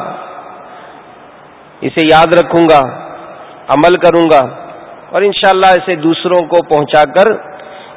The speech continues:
نیکی کی دعوت عام کرنے کے ثواب کا حقدار بنوں گا۔ مدنی چینل کے ناظرین بھی ان نیتوں میں شامل ہو جائیں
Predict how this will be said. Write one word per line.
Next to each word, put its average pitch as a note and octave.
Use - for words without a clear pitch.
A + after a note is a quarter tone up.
نیکی F3+
کی G3
دعوت F3
عام F3+
کرنے F3+
کے F3
ثواب D#3
کا F3
حقدار D3+
بنوں B2+
گا۔ B2
مدنی D3+
چینل E3
کے E3
ناظرین D3+
بھی D#3
ان D3
نیتوں D#3
میں D3+
شامل E3
ہو D#3
جائیں C#3+